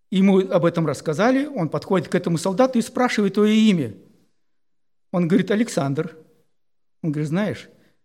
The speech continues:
тебе нужно сменить имя или перестать убегать с поля боя".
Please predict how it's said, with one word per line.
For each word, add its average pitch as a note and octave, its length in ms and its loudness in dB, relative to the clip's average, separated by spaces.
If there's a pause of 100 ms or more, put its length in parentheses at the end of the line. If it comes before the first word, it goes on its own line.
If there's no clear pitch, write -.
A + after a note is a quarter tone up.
(180)
тебе G#3+ 140 4
нужно G3+ 280 6
сменить G#3 500 6
имя G#3+ 380 6 (460)
или F#3+ 180 2
перестать G3 480 0
убегать F3 380 0
с - 40 -10
поля D3+ 280 -2
боя". A#2 340 -10